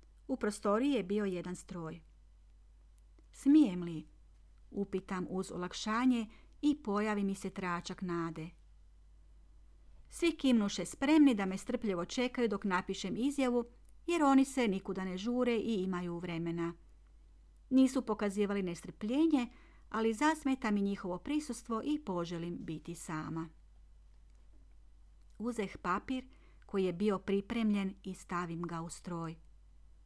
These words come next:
Što napisati? Otkuda početi tu dugu priču koju zaželjeh ispričati? Na jednom postadoh svjesna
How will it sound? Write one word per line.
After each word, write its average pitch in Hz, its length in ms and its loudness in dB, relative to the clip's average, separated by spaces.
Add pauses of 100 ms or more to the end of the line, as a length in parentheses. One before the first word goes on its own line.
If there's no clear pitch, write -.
(580)
Što - 320 0
napisati? 165 720 -4 (1200)
Otkuda 285 600 -2 (200)
početi 233 760 -4 (640)
tu 208 140 0
dugu 214 400 2
priču 202 640 -4
koju 185 420 -6
zaželjeh 180 540 -8 (320)
ispričati? 170 880 -12 (1700)
Na 240 140 0
jednom 311 380 4
postadoh 233 680 0
svjesna 233 680 -4